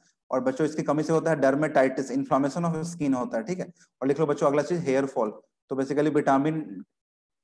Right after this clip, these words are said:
बायोटिन की कमी से हेयर fall होता है और dermatitis होता है। ये सब आपसे कोई नहीं पूछेगा, ये सब आपसे कोई नहीं पूछेगा, ठीक है बच्चों, ये सब आपको ध्यान रखना होगा। चलो जो मैं काट दिया, आपसे कोई नहीं पूछेगा।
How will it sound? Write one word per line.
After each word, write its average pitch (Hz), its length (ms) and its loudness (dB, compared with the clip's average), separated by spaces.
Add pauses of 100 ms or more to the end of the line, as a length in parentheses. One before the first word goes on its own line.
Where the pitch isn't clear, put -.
(140)
बायोटिन 139 460 2
की 165 60 0
कमी 160 180 0
से 170 80 -4
हेयर 139 220 -2
fall 131 200 -2
होता 135 200 -4
है 151 60 0
और 175 260 0
dermatitis 120 520 0
होता 117 160 -4
है। 123 60 0
ये 123 60 -4
सब 147 60 -2
आपसे 131 180 -4
कोई 131 160 -4
नहीं 127 100 -6
पूछेगा, 123 240 -10
ये 120 40 -6
सब 139 80 -2
आपसे 123 200 -12
कोई 117 100 -8
नहीं 113 100 -8
पूछेगा, 110 280 -14 (500)
ठीक 175 80 -2
है 190 60 -4
बच्चों, 135 240 -4
ये 131 120 -2
सब 143 100 0
आपको 139 200 -2
ध्यान 120 260 -2
रखना 113 200 -10
होगा। 110 240 -12
चलो 117 260 -8 (340)
जो 143 80 2
मैं 151 160 -2
काट 147 220 4
दिया, 165 160 0
आपसे 147 160 0
कोई 147 140 -2
नहीं 151 100 -2
पूछेगा। 151 280 -6